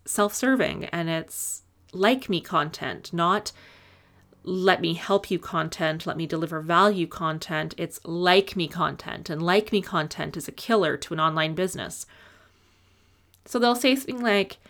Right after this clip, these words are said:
"I have a new product to share with you. Do you wanna see it?" And the t-, options in the polling sticker are yes or hell yes,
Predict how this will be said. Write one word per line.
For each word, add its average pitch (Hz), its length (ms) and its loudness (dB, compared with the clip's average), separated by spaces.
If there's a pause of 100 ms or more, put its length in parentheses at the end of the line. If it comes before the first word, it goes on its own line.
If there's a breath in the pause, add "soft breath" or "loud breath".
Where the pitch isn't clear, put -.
(280 soft breath)
"I 180 100 0
have 175 220 0
a 185 40 0
new 190 140 2
product 220 460 6
to 208 60 -6
share 170 280 4
with 170 220 0
you. 165 600 0
Do 170 100 -8
you 165 80 0
wanna 160 220 -2
see 196 300 0
it?" 262 420 -2 (560 soft breath)
And 190 120 2
the 190 80 6
t-, - 200 -6
options 180 720 4
in 180 60 -2
the 180 80 0
polling 294 440 4
sticker 190 520 0
are 180 560 2 (140)
yes 226 800 4
or 196 300 6
hell - 500 6
yes, 277 640 4